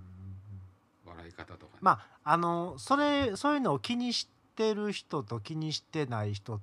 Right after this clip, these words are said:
Speaker 1: てやっぱりいますよね。
Speaker 2: 誰？本人が？
Speaker 1: うん、例えばセミナーの講師の人って、
Speaker 2: はいはいはい。
Speaker 1: あ、女性の人っ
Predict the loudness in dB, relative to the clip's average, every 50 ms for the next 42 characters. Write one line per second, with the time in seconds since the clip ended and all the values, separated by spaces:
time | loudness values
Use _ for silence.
0 | -10 _ _ _ _ _ -2 -2 -2 -2 -2 -2 0 0 2 2 2 2 2 -2
1 | -6 -6 -6 -8 -8 -8 -8 -10 -14 _ _ _ _ _ _ _ _ _ _ _
2 | _ _ _ _ -10 -8 -6 -6 -6 -8 -10 -12 -10 -8 -8 -6 -6 -8 -8 -8
3 | -10 -14 -16 -18 -20 _ _ _ _ _ _ -12 -12 -2 -2 0 2 2 2 2
4 | 0 -2 -2 -2 -4 -2 0 2 2 2 2 0 -4 -4 -4 -4 -4 -6 -10 -12
5 | -12 -14 -14 -16 -16 -16 -18 -20 _ _ -6 -4 -4 -4 -4 -6 -6 -8 -8 -8
6 | -8 -8 -8 -8 -8 -10 -12 -14 -14 -10 -10 -8 -8 -6 -6 -6 -4 -4 -4 -2
7 | -4 -6 -8 -10 -10 -12